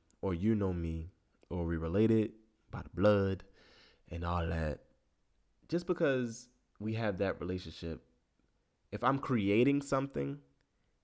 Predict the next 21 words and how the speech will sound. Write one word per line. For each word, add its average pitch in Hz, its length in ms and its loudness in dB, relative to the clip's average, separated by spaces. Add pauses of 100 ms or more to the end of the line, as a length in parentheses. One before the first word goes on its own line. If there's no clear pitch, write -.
you 143 200 4
do 147 160 6
not 107 360 4
have 98 200 0
to 98 80 -2
consume 117 500 0
it. 113 60 0
You 104 120 -2
do 95 80 -4
not 90 100 -2
have 87 100 -4
to 85 100 -4
use 110 300 4
it. 107 180 0 (240)
You 117 160 -2
don't 143 160 4
have 143 120 0
to 101 60 2
like 110 300 4
it. - 160 -8 (240)
Like, 90 340 -6